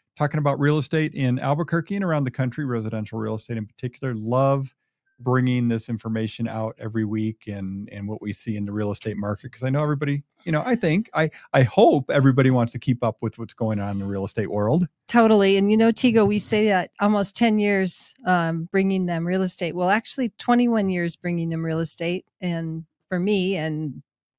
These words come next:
Speaker 2: eighteen years
Speaker 1: Yeah.
Speaker 2: for you.
Speaker 1: Yeah.
Speaker 2: Um, but doing a radio show and YouTube and podcasts and things for about ten years.
Speaker 1: Yep.
Speaker 2: Yep. A lot of content.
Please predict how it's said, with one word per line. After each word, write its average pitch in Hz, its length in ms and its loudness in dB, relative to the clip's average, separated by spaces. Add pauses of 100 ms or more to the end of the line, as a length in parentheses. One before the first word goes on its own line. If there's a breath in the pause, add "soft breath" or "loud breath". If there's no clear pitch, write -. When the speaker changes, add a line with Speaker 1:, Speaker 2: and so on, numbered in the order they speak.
Speaker 2:
eighteen 208 1200 -2
years 202 180 4
Speaker 1:
Yeah. 202 200 0
Speaker 2:
for 214 80 0
you. 208 300 2
Speaker 1:
Yeah. 147 140 -2 (440 soft breath)
Speaker 2:
Um, 180 460 -2 (180)
but 185 220 0
doing 196 580 0
a 180 100 -2
radio 202 400 2
show 196 500 0
and 160 520 -4
YouTube 190 600 -2
and 147 140 -6
podcasts 180 760 -2
and 180 120 -4
things 175 320 -6
for - 140 -10
about 147 320 -6
ten 175 240 -2
years. 214 480 -2
Speaker 1:
Yep. - 140 -6 (160)
Speaker 2:
Yep. 196 200 0 (140)
A 180 40 -10
lot 185 180 -2
of 202 80 -8
content. 196 480 -4